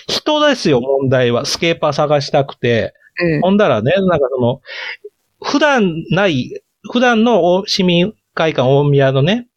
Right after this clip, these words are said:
Speaker 1: ところではない入り口があるんですよ。
Speaker 2: うん。
Speaker 1: 二階に向かう通路みたいな。
Speaker 2: うんうんうん。
Speaker 1: ぶ-、そのぶった切ってく通路みたいな。
Speaker 2: うんうん。
Speaker 1: そこの二階に向かう階段のところに座ってる女性がいたの。なんかあの、パソコン仕事してたの。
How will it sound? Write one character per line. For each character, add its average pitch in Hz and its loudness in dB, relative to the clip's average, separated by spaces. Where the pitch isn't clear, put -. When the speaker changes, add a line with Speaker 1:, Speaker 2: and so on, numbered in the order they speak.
Speaker 1:
と 175 -4
こ 202 2
ろ 202 2
で 180 2
は 175 2
な 185 0
い 175 0
入 - -12
り - -6
口 160 -2
が 151 2
あ - 2
る 131 0
ん - -4
で 104 -8
す - -4
よ。 - -4
Speaker 2:
う - 2
ん。 - 2
Speaker 1:
二 160 0
階 160 0
に 143 0
向 139 2
か 127 0
う 113 0
通 - -2
路 113 0
み - -2
た 180 2
い - 2
な。 156 2
Speaker 2:
う - 0
ん - 2
う - 2
ん 135 2
う - 2
ん。 139 2
Speaker 1:
ぶ-、 170 2
そ 147 -4
の 123 2
ぶ 143 0
っ - -6
た 160 -2
切 156 -4
っ 147 -12
て 127 -2
く 107 -4
通 - -2
路 151 2
み - -4
た - -18
い - -20
な。 190 2
Speaker 2:
う - 2
ん - 0
う - 0
ん。 - -10
Speaker 1:
そ 226 -2
こ 269 0
の 254 0
二 190 0
階 247 0
に 247 2
向 240 2
か 240 2
う 220 -2
階 247 0
段 240 2
の 214 2
と 233 0
こ 226 0
ろ 208 2
に 147 -2
座 202 0
っ 220 -4
て 226 2
る 220 0
女 180 0
性 202 0
が 190 4
い 175 -2
た 170 0
の。 92 -6
な 139 2
ん 135 2
か 117 2
あ 107 0
の、 95 -2
パ - -4
ソ 214 -6
コ 226 2
ン 208 2
仕 214 -2
事 151 0
し - -8
て 110 -4
た 95 -6
の。 92 -16